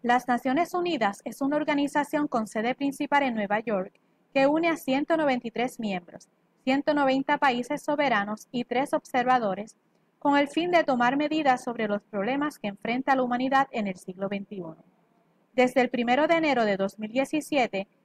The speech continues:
la representa el secretario general Antonio Guterres de Portugal. Las Naciones Unidas fue fundada luego de la Segunda Guerra Mundial, el veinticuatro de octubre de mil novecientos cuarenta y cinco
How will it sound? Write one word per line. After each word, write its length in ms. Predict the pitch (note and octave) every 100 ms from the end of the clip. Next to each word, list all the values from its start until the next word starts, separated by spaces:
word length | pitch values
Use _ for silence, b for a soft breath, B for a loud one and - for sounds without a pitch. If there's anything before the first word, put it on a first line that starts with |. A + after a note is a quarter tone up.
| _
la 140 | A#3 B3
representa 640 | B3 B3 A#3+ D4+ D#4+ E4
el 80 | D#4
secretario 600 | C4 A#3 A3 A3 B3 C#4
general 500 | D#4 D4+ B3+ A3 -
Antonio 540 | A3 G#3 A3 A3 C4+
Guterres 600 | C#4 C#4 C4 C4+ D4 C#4+ -
de 160 | G#3
Portugal. 600 | G3+ F#3+ - G3 F#3+ D3+ - _ _ _ _ _ _ _ _ _ _ _ _ _ _ _ _ _ -
Las 240 | B3+ C4
Naciones 480 | B3+ B3+ C4+ E4 -
Unidas 540 | F#4 F4+ D4 G3+ - _
fue 140 | C4 C4
fundada 560 | D#4 D#4 D#4 C#4+ A3+
luego 260 | G#3+ A#3 C#4
de 120 | C4+
la 120 | A3
Segunda 480 | - G#3+ G#3+ A3+ C4+
Guerra 300 | A3 G#3+ B3+
Mundial, 540 | C#4 B3 F#3+ E3+ E3 - _ _ _ -
el 180 | C#4 C4
veinticuatro 720 | B3+ C4 B3 - C4+ C#4 E4
de 80 | E4+
octubre 360 | - C4+ C4+
de 120 | C#4+ A#3
mil 160 | G#3
novecientos 580 | G#3+ A#3 A#3+ B3+ C4 -
cuarenta 320 | C4+ C4 C4
y 60 | C#4+
cinco 500 | - G#3+ - A3